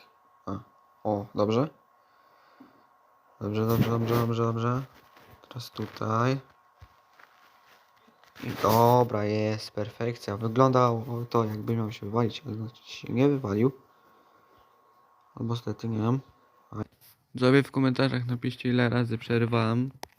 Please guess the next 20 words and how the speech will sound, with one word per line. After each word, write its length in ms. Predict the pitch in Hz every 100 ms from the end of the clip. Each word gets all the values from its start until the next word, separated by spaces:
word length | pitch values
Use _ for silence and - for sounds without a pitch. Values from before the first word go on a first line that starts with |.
| _ _ -
nagrywanie, 580 | 123 113 117 113 120 113
żeby 180 | - 110
reklamę 380 | 110 120 110
obejrzeć, 460 | 107 110 107 107 101
żeby 200 | 110 107
od 140 | 110
nowa 220 | 110 113 104
tu 120 | 107
nie 120 | 104
przechodzić. 600 | - 104 98 107 120 - _ _ _ _ _ _ _ _ _ _ _ _ _ _ _ _ _ _ _ _ _ _ _ _ - _ - - _
To 80 | 123
napiszcie, 800 | 127 123 131 - - 123 117 117 117
to 60 | 117 117 117 _ -
przypnę 340 | 117 - 110
serduszko. 680 | - 110 120 123 - 139 143 _ _ _ _ _ _ _ _ _ _ - -
To 100 | 120
nawet 260 | 120 113
źle 220 | 117 120
napiszcie, 540 | 123 120 120 120 - 120
to 420 | 117 117 110 113